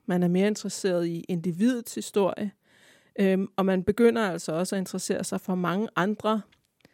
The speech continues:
øh, typer af folk end kun bondebefolkningen, som ved Folkemindesamlingens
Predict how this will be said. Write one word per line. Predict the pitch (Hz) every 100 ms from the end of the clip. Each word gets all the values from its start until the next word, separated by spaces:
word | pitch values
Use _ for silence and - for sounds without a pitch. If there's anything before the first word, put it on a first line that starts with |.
| _ -
øh, | 190 175 175 -
typer | - 233 233
af | 247 185
folk | - 180 185 - - -
end | 180
kun | - 185 190
bondebefolkningen, | - 185 190 208 202 170 160 170 160 165
som | - 170 165 170 _ _ _ _
ved | - 175
Folkemindesamlingens | - 175 202 196 170 165 160 160 160 156 160 - -